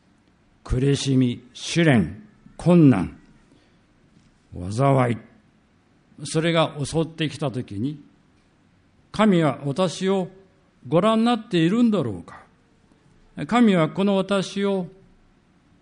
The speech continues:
お見捨てになってしまったんではないんだろうかとして、神の愛を疑い、神の真実さえ疑ってしまうのです。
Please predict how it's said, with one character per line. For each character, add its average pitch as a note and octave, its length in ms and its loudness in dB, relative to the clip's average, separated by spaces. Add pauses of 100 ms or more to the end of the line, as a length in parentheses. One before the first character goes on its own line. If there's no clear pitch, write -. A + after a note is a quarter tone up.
お D#3 140 0
見 A3+ 200 2
捨 A3+ 100 -10
て B3 120 0
に A#3 80 2
な A3+ 120 2
っ A3+ 140 -8
て E3+ 80 -8
し D#3 140 -6
ま D3+ 100 0
っ D3 40 -4
た D3 220 -4
ん D3 100 0
で G3+ 80 -4
は F3+ 200 -2
な C#3+ 160 0
い C3+ 40 2
ん B2+ 60 2
だ A2+ 120 0
ろ G#2 120 -2
う F2 80 -6
か G#2 260 -12
と A#2+ 120 -6
し - 120 -12
て、 D#3+ 240 -6 (220)
神 E3+ 260 2
の C3+ 200 4
愛 D#3 220 2
を C#3 80 0
疑 D3 380 -2
い、 D3 160 -4 (1500)
神 A3 300 2
の E3 200 0
真 A#3+ 400 4
実 D3+ 160 -4 (140)
さ F#3+ 140 -4
え A2 180 -6 (480)
疑 B2+ 360 -2
っ A2 40 -4
て - 240 -6
し - 200 -6
ま A2 140 -4
う G#2+ 100 -4
の G#2 180 -6
で F#2+ 140 -12
す。 - 200 -12